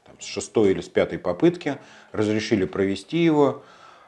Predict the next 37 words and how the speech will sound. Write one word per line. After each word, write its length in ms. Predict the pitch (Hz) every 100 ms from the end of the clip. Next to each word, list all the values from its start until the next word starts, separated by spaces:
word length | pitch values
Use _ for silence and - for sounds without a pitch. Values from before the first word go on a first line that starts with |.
| _
А 160 | - 90
почему 480 | - 127 156 170 151
запрещали? 680 | 113 - 123 - 131 110 95
Тут, 320 | 107 90 -
э, 140 | 107 98
версий 420 | 120 104 - 117
несколько. 1120 | 160 175 175 131 - 120 110 98 - 95 92
Э, 40 | 95
есть 320 | 120 135 -
версия 380 | 117 113 - 107
о 40 |
том, 240 | - 104 92
что 600 | - - 95 85 82 -
не 160 | 98 104
разрешали 480 | 101 107 - 104
митинги 400 | 104 107 98 90
в 120 | 87 -
принципе, 600 | 120 110 - 85 82 78
пока 340 | - 98 98
там 240 | 87 82
шли 220 | - 101 92
выборы 440 | 98 90 85 85
и 20 |
прочее, 540 | 87 95 87 - 90 80
и, 20 |
дескать, 360 | 90 92 -
была 240 | 78 87 87
установка 680 | 87 98 92 87 - 73 - - - - -
срезать 460 | - 104 101 95
всю 180 | - 101
протестную 600 | 85 101 - 92 - 92
активность. 500 | 95 - 180 160 -
Может 260 | 113 113 90
быть, 200 | 85 -
это 180 | 87 95
и 40 |
так. 340 | 92 160 165